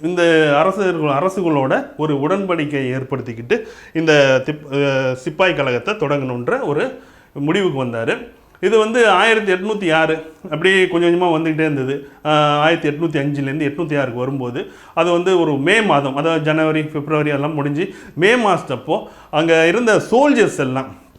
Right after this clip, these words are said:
தன்னுடைய உயர் அதிகாரிகள்கிட்ட இந்த மாதிரி, அ, எங்களுக்கு இந்த, ஆ, உடைகள், இந்த மாதிரியான சீர்திருத்தங்கள், இந்த மாதிரி ஒரு கட்டுப்பாடுகள்லாம் எங்களுக்கு வந்து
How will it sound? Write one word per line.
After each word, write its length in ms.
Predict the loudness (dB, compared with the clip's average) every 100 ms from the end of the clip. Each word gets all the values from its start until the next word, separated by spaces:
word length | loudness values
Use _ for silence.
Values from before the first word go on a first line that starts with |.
| _ _ _ _
தன்னுடைய 380 | -2 2 2 2
உயர் 260 | 2 2 2
அதிகாரிகள்கிட்ட 760 | 2 2 0 -2 -6 -4 -4
இந்த 140 | -2
மாதிரி, 460 | -4 -2 -2 -4 -10 -20 -20 -8
அ, 40 | -4
எங்களுக்கு 460 | -2 2 2 2
இந்த, 400 | 0 0 0 -2 -6 -14 -20 -12 -4
ஆ, 300 | -2 0 0
உடைகள், 680 | 0 2 4 4 2 0 -2 -4
இந்த 220 | 0 2
மாதிரியான 440 | 4 4 2 0 -2
சீர்திருத்தங்கள், 840 | -2 0 0 -4 -4 -6 -4 -6 -8 -10
இந்த 180 | -4 0
மாதிரி 280 | 2 4 4
ஒரு 520 | 2 0 0 -2 -4 -2
கட்டுப்பாடுகள்லாம் 840 | -2 0 2 4 4 2 0 0
எங்களுக்கு 320 | 0 -2 -4
வந்து 340 | -2 0 -2